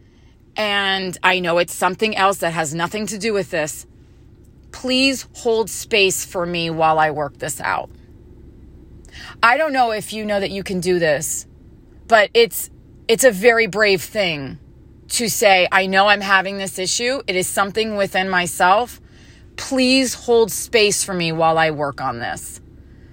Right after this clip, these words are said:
That is being a good partner. Maybe you didn't have the best reaction, but that doesn't matter. The fact that you are, are acknowledging it and you're gonna do the work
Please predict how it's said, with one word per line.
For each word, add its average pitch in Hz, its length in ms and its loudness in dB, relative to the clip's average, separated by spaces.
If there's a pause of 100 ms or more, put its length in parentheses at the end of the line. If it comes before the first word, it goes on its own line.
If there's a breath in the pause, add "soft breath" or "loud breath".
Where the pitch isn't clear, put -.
(200 soft breath)
That 208 340 4 (320)
is 185 460 2
being 180 320 2
a 165 80 0
good 156 240 -2
partner. - 600 -4 (200)
Maybe 196 320 0
you 208 180 -2
didn't 202 300 2
have 185 220 2
the 185 80 -2
best 185 320 2
reaction, 175 540 2
but 156 140 -4
that 170 180 4
doesn't 185 300 2
matter. 156 440 2 (600 soft breath)
The 190 140 6
fact 185 300 4
that 208 180 4
you 190 260 -2
are, 175 240 6 (360)
are 185 140 8
acknowledging 185 720 2
it 180 240 0 (340 soft breath)
and 190 220 0
you're 208 280 4
gonna 233 240 2
do 220 240 -2
the 214 120 2
work 202 540 2